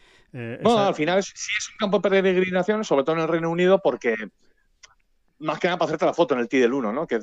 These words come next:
Speaker 2: con ese cartelazo ahí que ponen, pues, eso, la, todas las veces que se juega la Ryder
Speaker 1: Sí,
Speaker 2: y
Speaker 1: la
Speaker 2: tal
Speaker 1: casa,
Speaker 2: y tal,
Speaker 1: ¿no?
Speaker 2: ¿no?
Speaker 1: La casa de Europa, ¿no? De la, de la Ryder,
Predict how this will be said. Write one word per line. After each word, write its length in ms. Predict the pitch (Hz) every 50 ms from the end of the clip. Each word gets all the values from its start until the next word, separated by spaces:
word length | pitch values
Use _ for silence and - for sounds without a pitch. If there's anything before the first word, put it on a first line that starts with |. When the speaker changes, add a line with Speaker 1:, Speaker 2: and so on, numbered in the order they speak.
| 113 107 - _
Speaker 2:
con 220 | - 107 104 104
ese 220 | 104 98 - - -
cartelazo 720 | - 117 110 - - 113 104 123 143 - - - 117 113
ahí 160 | 113 131 135
que 100 | 120 117
ponen, 340 | 95 117 123 127 123 117 117
pues, 240 | 113 113 113 107 -
eso, 300 | 117 95 - - - 117
la, 140 | 107 107 104
todas 160 | - 131 117
las 60 | 110 107
veces 140 | 120 123 -
que 60 | 123
se 60 | 117
juega 280 | 107 120 123 117 107 104
la 180 | - 107 123
Ryder 340 | 165 175 156 131 123 127 123
Speaker 1:
Sí, 80 | 120 117 110
Speaker 2:
y 60 | 135
Speaker 1:
la 140 | 113 113 104
Speaker 2:
tal 60 | 120
Speaker 1:
casa, 180 | 139 135 135 120
Speaker 2:
y 40 | 113
tal, 200 | 120 135 131 127
Speaker 1:
¿no? 60 | 147
Speaker 2:
¿no? 60 | -
Speaker 1:
La 80 | 113 110
casa 280 | - 139 - - 143 131
de 60 | 127
Europa, 340 | 120 120 123 117 - 107 110
¿no? 120 | 139 143
De 80 | 127 113
la, 240 | 110 107 110 113 120
de 100 | 117 113
la 100 | 113 110
Ryder, 360 | 110 120 127 113 107 101 98